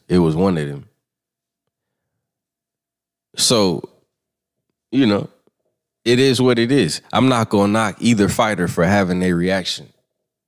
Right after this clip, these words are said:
Jeff, is that Jeff Garcia? See, I knew it was something Garcia. I'm like, "Yeah, Jeff Garcia." Okay, not everybody got to type it now. I got it. Okay, cool.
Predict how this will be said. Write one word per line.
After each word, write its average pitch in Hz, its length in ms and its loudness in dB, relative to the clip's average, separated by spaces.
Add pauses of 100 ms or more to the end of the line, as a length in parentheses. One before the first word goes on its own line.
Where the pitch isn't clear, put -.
(1000)
Jeff, 92 460 -2
is 87 180 0
that 90 240 -2
Jeff 127 340 0
Garcia? 104 640 2
See, 151 360 2
I 127 140 -2
knew 151 240 2
it 113 180 4
was 101 220 2
something 120 340 0
Garcia. 98 560 2
I'm 139 140 0
like, 87 300 -2 (440)
"Yeah, 98 460 0
Jeff 92 320 -2
Garcia." 85 440 -2
Okay, 80 300 -4
not 85 260 0
everybody 87 440 0
got 90 160 -2
to 90 80 -4
type 80 300 -4
it 76 60 -6
now. 73 200 -4
I 80 80 -4
got 78 240 -4
it. 71 160 -12
Okay, 78 380 -4
cool. 78 400 -4